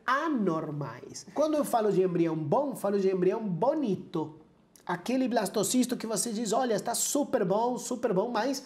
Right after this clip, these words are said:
será que ele tem a informação correta?" Não é só bonito e com energia, tem que ter informação.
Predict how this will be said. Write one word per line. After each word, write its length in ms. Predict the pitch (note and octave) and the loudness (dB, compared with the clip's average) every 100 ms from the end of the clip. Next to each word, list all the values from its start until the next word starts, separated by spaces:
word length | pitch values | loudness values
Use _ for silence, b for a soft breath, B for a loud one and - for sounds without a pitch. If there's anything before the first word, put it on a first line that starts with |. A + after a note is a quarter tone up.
| B | B
será 300 | - G3+ - | -2 0 0
que 140 | - | 0
ele 80 | G#3+ | -2
tem 240 | G#3 B3 | -2 0
a 100 | G3+ | 2
informação 880 | G3+ B3+ - A3 G3 D#3+ - A3+ A3+ | 2 2 0 0 0 -2 -2 -2 -2
correta?" 580 | - E3+ C3 B3+ C4+ - | -2 -2 0 0 0 -4
Não 240 | E3 F3+ | 0 2
é 80 | A3+ | 2
só 220 | G#3 A3+ | 0 0
bonito 460 | A3+ B3+ G#3+ B3 A#3 | 2 2 2 -4 -4
e 20 | |
com 140 | B3 | -2
energia, 500 | A3+ B3 B3+ F3+ G3 | 0 2 2 0 0
tem 180 | - D#3+ | -2 -6
que 60 | D#3+ | -4
ter 180 | F3 G3 | 0 0
informação. 680 | F#3+ G#3+ A#3+ B3 F#3+ D3+ | 0 -2 -2 -2 0 -2